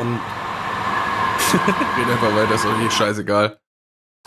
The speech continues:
Speaker 1: Dass Sprache etwas Fluides und sich immer weiterentwickelndes ist, ist so,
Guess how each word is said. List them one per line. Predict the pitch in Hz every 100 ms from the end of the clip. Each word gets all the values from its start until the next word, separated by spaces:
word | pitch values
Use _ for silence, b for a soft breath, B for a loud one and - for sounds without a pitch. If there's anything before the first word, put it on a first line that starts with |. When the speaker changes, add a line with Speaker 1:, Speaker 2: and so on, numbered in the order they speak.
| B B B -
Speaker 1:
Dass | 135
Sprache | - 151 180
etwas | 147 135
Fluides | - 131 165 185
und | 120
sich | 117
immer | 135
weiterentwickelndes | 123 117 107 95 117 143 147
ist, | 104 120
ist | - -
so, | 131 120